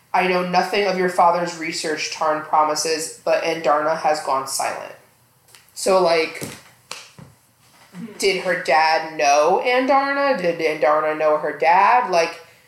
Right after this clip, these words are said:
Speaker 1: you know what I mean? How long ago did Andarna hatch before bonding with,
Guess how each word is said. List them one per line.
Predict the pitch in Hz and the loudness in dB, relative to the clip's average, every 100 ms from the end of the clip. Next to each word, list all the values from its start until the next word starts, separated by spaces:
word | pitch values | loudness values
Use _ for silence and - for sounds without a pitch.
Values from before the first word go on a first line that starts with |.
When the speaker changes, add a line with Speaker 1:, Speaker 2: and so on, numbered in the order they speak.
| _ | _
Speaker 1:
you | - | -2
know | 185 | 2
what | 185 | 4
I | |
mean? | 202 | 2
How | 196 - 180 180 | 0 2 2 2
long | 185 175 180 185 | 0 4 4 4
ago | 196 185 180 185 | 2 4 4 4
did | 190 | 0
Andarna | 190 180 175 165 165 | 0 0 2 2 2
hatch | 170 - 294 247 196 - - - - - _ _ _ _ _ _ _ _ _ _ _ _ _ | -2 0 2 2 0 -4 -8 -8 -8 -14 _ _ _ _ _ _ _ _ _ _ _ _ _
before | 202 180 - 196 175 170 170 | -4 -4 -4 0 4 4 4
bonding | 180 165 170 165 156 156 | 4 4 2 -2 -6 -4
with, | 160 151 - - - | -2 -2 -4 -14 -20